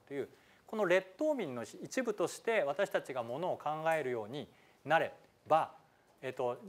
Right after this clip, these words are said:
今の日本みたいな引きこもりナショナリズムでこう勝手に盛り上がっているようなものはなくなる。で、護衛陣さんはそういうふうな、どう、なんかな、連帯のいざないをしているということになります。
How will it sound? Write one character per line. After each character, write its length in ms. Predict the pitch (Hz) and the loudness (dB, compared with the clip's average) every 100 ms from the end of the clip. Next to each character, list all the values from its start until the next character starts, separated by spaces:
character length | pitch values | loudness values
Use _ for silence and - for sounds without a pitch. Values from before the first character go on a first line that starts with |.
| - 285 | -14 -2
今 200 | 175 160 | 2 2
の 120 | 170 | 0
日 80 | 135 | -2
本 180 | 156 135 | -2 -4
み 80 | |
た 180 | 117 120 | -6 -6
い 60 | 143 | -4
な 220 | 202 156 | -2 -4
引 100 | - | -8
き 40 | - | -12
こ 140 | 147 | -8
も 80 | 135 | -4
り 120 | 135 | -2
ナ 100 | 131 | -2
シ 80 | 139 | 0
ョ 40 | |
ナ 80 | 131 | 0
リ 120 | 131 | 0
ズ 80 | 127 | -2
ム 140 | 107 98 208 165 | -10 -14 -6 0
で 140 | 214 | 0
こ 80 | 214 | 0
う 20 | |
勝 160 | - 117 | -8 -6
手 80 | 143 | -4
に 80 | 127 | -2
盛 160 | 123 | 0
り 40 | 135 | 2
上 40 | |
が 80 | 143 | 2
っ 80 | 139 | 0
て 80 | |
い 20 | 120 | -8
る 40 | |
よ 60 | 113 | -10
う 20 | |
な 80 | 104 | -12
も 100 | 101 | -14
の 60 | |
は 60 | 98 | -14
な 140 | 104 | -14
く 120 | - | -6
な 100 | 185 | -2
る。 100 | 180 - - - _ | -2 -4 -16 -20 _
で、 60 | - | -2
護 200 | 147 190 | 4 4
衛 120 | 220 | 4
陣 160 | 175 156 | 0 -4
さ 120 | 175 | -4
ん 20 | |
は 80 | 160 | -4
そ 260 | - 220 233 | -2 -2 0
う 60 | |
い 40 | 240 | -2
う 120 | 226 | -4
ふ 140 | 240 | -4
う 40 | 202 | 0
な、 260 | 190 185 - - _ _ - 208 208 | 2 0 -6 -20 _ _ -20 -18 -4
ど 360 | 151 151 151 - | 0 0 0 -8
う、 80 | 151 | -10
な 120 | 131 | -6
ん 20 | 123 | -2
か 100 | 104 | -2
な、 120 | 92 | -2
連 240 | 127 147 143 | -2 -2 2
帯 160 | 147 147 | 2 2
の 100 | 143 | -4
い 100 | 131 | 0
ざ 140 | 143 | 0
な 160 | 143 156 | 0 -4
い 80 | |
を 60 | 226 | -6
し 120 | - | -8
て 100 | - | -4
い 80 | 113 | -4
る 140 | 98 - _ | -6 -16 _
と 60 | 113 | -8
い 120 | 107 | -8
う 80 | 120 | -8
こ 140 | - | -8
と 100 | 123 | -8
に 100 | 127 | -6
な 100 | 143 | -4
り 100 | 110 | -6
ま 80 | 90 | -8
す。 100 | - | -18